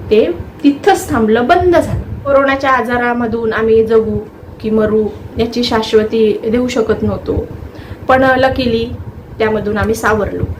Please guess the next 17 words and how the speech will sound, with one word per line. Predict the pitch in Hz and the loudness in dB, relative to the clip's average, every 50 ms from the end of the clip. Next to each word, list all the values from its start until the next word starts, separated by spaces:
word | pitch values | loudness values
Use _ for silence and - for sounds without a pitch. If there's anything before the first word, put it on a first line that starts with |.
| - - - - - - - | -12 -16 -18 -18 -16 -16 -14
सावरलो, | - - 269 254 262 262 254 247 254 247 240 233 | -2 2 2 4 4 2 0 0 0 0 0 0
पण, | 233 262 254 247 247 | 0 0 0 0 0
अ, | 247 247 240 240 240 240 240 240 233 226 226 - - - - - - - - | 0 0 0 0 0 0 0 -2 -4 -6 -10 -12 -16 -20 -20 -20 -20 -14 -12
हेल्थकडे | - - 269 269 294 285 - - 285 262 240 254 254 254 233 | -4 2 4 6 6 4 2 2 2 4 4 4 2 2 2
जास्त | 233 220 220 - - - 233 | 2 0 0 -2 -6 -6 -4
लक्ष | 233 240 240 226 226 - - | -2 0 -2 -2 -2 0 0
दिलं | 226 214 208 214 208 208 208 | 0 2 2 0 0 0 -4
मी. | 208 196 220 247 - - - - - - - - - - - | -4 -6 -8 -10 -14 -16 -16 -16 -16 -14 -16 -16 -16 -12 -4
नंतर, | 247 240 240 247 240 233 240 240 240 247 247 240 | 0 2 2 2 2 2 2 2 2 2 4 4
अ, | 240 240 220 190 | 4 4 2 2
असा | 240 - 269 269 | 0 0 -2 -2
विचार | 254 233 - 254 226 220 | -2 0 -2 -2 -2 0
केला | 233 226 220 226 226 | 4 4 4 4 4
की | 226 240 240 | 0 -4 -2
कोरोनाने | 240 233 226 226 220 233 233 233 220 226 233 | 2 2 2 4 2 2 0 0 -2 -2 -2
आपल्याला | 226 220 220 220 220 220 220 220 | -2 -4 -2 0 0 2 2 2
आयुष्यात | 220 214 220 220 - 226 | 2 0 0 -2 -2 -4